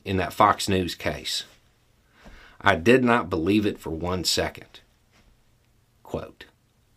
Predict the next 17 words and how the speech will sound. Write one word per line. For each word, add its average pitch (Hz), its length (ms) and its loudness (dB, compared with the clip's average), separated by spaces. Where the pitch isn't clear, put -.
But 98 120 0
that 131 160 6
didn't 113 180 2
stop 117 300 4
them 113 160 2
from 107 160 0
having 107 300 2
wall-to-wall 156 640 6
coverage 143 680 0
of 92 140 0
all 98 280 2
of 95 80 4
those 92 220 4
claims 92 500 0
about 82 280 -4
the 82 60 -2
election. 82 460 -4